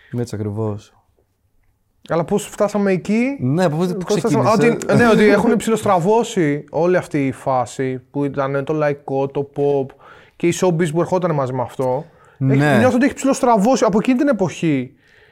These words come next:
Speaker 2: Με τη, να το πω, ας το πω urban, μ, στο μέλλον μπορώ να ανακαλέσω, το λέω από τώρα, μπορώ να πω ότι sorry που το έλεγα το urban, αλλά ας το πω urban. Ότι έχει στραβώσει λίγο με αυτή τη φάση.
Speaker 1: Έχει στραβώσει, ρε μπρο, γιατί έχουν καταλάβει ότι έχουν βγει άνθρωποι που δεν τους έχουν ανάγκη.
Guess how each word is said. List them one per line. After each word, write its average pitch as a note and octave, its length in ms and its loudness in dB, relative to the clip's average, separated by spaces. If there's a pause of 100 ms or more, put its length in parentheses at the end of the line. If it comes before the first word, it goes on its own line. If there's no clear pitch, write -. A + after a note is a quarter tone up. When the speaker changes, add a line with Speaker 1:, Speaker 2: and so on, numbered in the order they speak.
(580)
Speaker 2:
Με G#3+ 220 2
τη, G3 300 0
να A#3+ 100 0
το A3 100 2
πω, - 180 -4 (540)
ας G#3+ 140 -2
το G#3 80 0
πω B3 120 0 (180)
urban, A#3+ 420 4
μ, G3+ 260 0
στο G3+ 120 -4
μέλλον G#3+ 220 2
μπορώ G#3+ 140 4
να G#3+ 60 4
ανακαλέσω, F#3+ 600 2
το F#3+ 100 -4
λέω F3+ 120 2
από E3 100 -2
τώρα, E3+ 320 0
μπορώ E3+ 200 -2
να D#3 100 -2
πω F3 100 -2
ότι E3 160 0 (120)
sorry F#3 160 2
που D#3 80 0
το D#3 60 2
έλεγα C3+ 280 0
το C3 140 0
urban, D3 360 0
αλλά F#3+ 120 -2
ας E3 60 -4
το F#3+ 80 0
πω G3 160 2
urban. C#3 280 0 (300)
Ότι F#3 120 -14
έχει - 100 -2
στραβώσει A3 320 0
λίγο E3 120 -2
με C3 60 -2
αυτή C3+ 120 -6
τη C3 60 -8
φάση. A#2+ 360 -8 (1080)
Speaker 1:
Έχει G#3 120 -6
στραβώσει, F3+ 500 -2
ρε F#3 80 0
μπρο, C3 320 2
γιατί C#3+ 420 0
έχουν F3+ 220 -2
καταλάβει B2 560 0
ότι C#3 120 -2
έχουν D#3 200 -4
βγει D#3 160 -2
άνθρωποι C3+ 340 0
που D3 100 -4
δεν F3+ 100 0
τους F#3 120 -10
έχουν F#3+ 160 -4
ανάγκη. E3 520 -4